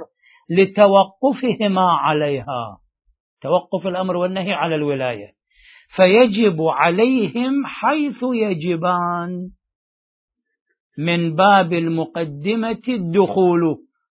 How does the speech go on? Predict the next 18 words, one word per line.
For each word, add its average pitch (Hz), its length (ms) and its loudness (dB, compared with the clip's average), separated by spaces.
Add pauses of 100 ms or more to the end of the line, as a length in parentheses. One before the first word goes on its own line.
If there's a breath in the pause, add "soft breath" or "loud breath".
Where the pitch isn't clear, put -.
(140)
الدخول 160 460 0
فاعل 160 380 0
يجب 151 420 -2
وإن 156 300 -6
تأخر، - 520 -12 (640)
يعني 143 240 -4
فيجب 185 600 2
الدخول 185 720 2
عليهم 226 680 2 (480)
حيث 269 500 2
يجبان 170 840 0
الأمر 170 320 -2
والنهي 143 600 -2 (1040)
من 269 360 4
باب 294 300 0
المقدمة، 135 920 -6 (440)
فوجوب 131 400 -8
مقدمي 135 840 -10